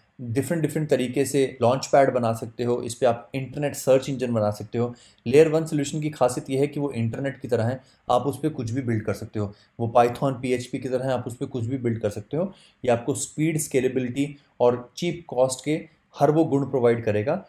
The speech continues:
जो इन सारी बड़ी टीम ने, जो ज़बरदस्त नाम है, उन्होंने Ethereum वगैरह में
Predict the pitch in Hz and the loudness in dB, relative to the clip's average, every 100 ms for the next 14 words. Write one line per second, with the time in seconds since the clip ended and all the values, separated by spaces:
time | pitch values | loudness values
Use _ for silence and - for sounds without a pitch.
0 | _ - 101 160 226 - - _ _ 151 | _ -10 0 2 2 -4 -16 _ _ -2
1 | 160 - - 131 160 117 127 151 143 120 | 0 -2 2 4 4 2 2 2 0 0
2 | 113 110 123 123 139 139 - 110 113 131 | 0 0 2 4 4 0 -2 -2 -2 -2
3 | 131 120 123 139 113 120 123 113 110 107 | -4 -4 -4 -6 -6 -4 -2 0 0 0
4 | 147 | -2